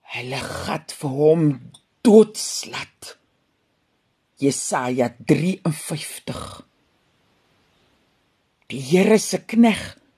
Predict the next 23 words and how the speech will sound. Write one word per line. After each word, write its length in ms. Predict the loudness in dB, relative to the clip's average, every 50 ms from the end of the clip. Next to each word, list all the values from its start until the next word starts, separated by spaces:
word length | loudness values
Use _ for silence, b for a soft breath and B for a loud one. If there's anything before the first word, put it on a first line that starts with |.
| _ B B B B B B 0
het 140 | 0 0 2
soos 260 | 0 0 0 0 0
'n 420 | 0 0 0 0 0 2 4 6
loot 460 | 8 8 6 6 2 0 _ -20 -20 -20 b b b b b _ _ _ 4
uitgesprei 1040 | 6 6 6 4 0 -10 -12 -8 -8 -8 -8 -8 -10 -12 -12 -12 -10 -10 -10 -10 -14 -16 _ -20 -20 -20 _ B B B B B B B
en 140 | 0 0 2
op 160 | 2 0 2
die 200 | 2 2 0 0
droë 520 | 2 2 4 6 6 6 6 6 4 4 2
jaard 360 | 2 2 2 0 -2 -4 -6 -8
se 100 | -10 -10
geloop 520 | -8 -4 -4 -2 4 6 6 4 4 2 -6 2 6
wortel 440 | 6 6 6 6 4 2 2 2
geskiet. 800 | 2 0 -4 -8 -8 -10 -12 -12 -14 -16 -20 -20 _ _ -20 -20 _ _ _ _ _ _ _ _ _ _ _ _ _ _ _ _ _ _ _ _ _ _ _ _ _ _ _ _ _ _
Maar 240 | -18 -8 -4 -4 -2
die 140 | -2 -2 0
mense 640 | 0 2 2 2 4 2 2 0 -2 -6 -12 -14 -16 -18 _ _ _ _ _ _ _ _ _ _ _ _ _
het 240 | 0 2 4 6 8
hom 240 | 8 8 8 8
nie 180 | 6 4 2 0
twee 280 | -2 0 0 0 0 -2
keer 300 | -6 -4 -2 -2 -2 -2
gekykie, 800 | -4 -10 -10 -12 -10 -8 -8 -8 -8 _ -14 -20 -20 -20 -20